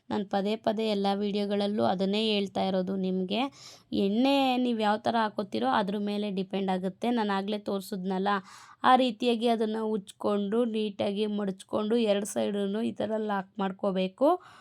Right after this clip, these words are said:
ಮಾಡ್ಕೊಂಡು ಅದನ್ನ ಕಾದಿರೋ ಎಣ್ಣೆಗೆ ಒಂದೊಂದೇ ಒಂದೊಂದೇ ಬಿಡ್ತಾ ಹೋದ್ರೆ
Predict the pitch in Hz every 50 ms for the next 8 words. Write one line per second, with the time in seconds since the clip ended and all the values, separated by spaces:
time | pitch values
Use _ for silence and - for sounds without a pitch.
0 | - - - - _ - 226 220 226 247 277 277 - - 277 254 247 240 240 247
1 | 254 247 233 202 220 220 220 226 233 233 - 202 190 196 190 220 214 214 208 208
2 | 202 196 196 196 190 190 185 214 220 214 202 190 185 190 190 190 196 196 190 190
3 | 185 185 185 190 185 196 196 185 185 185 180 - _ 196 185 185 180 180 180 180
4 | 190 185 202